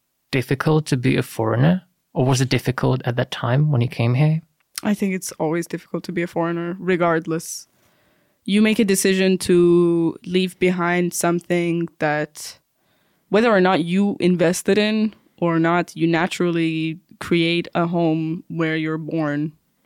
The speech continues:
Speaker 2: as,
Speaker 1: Mm-hmm.
Speaker 2: as much as you can, I guess. Which may not be the case for every foreigner out there, but I think for a lot of us,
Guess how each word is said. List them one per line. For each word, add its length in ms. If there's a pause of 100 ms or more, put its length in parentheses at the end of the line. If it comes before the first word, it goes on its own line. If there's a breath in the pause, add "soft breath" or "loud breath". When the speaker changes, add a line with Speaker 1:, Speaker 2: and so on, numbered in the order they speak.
(340)
Speaker 2:
as, 320
Speaker 1:
Mm-hmm. 120
Speaker 2:
as 120
much 180
as 100
you 80
can, 280
I 100
guess. 320 (840 soft breath)
Which 240
may 100
not 160
be 80
the 100
case 260
for 200
every 340
foreigner 520
out 240
there, 160
but 140
I 80
think 240
for 140
a 100
lot 240
of 120
us, 520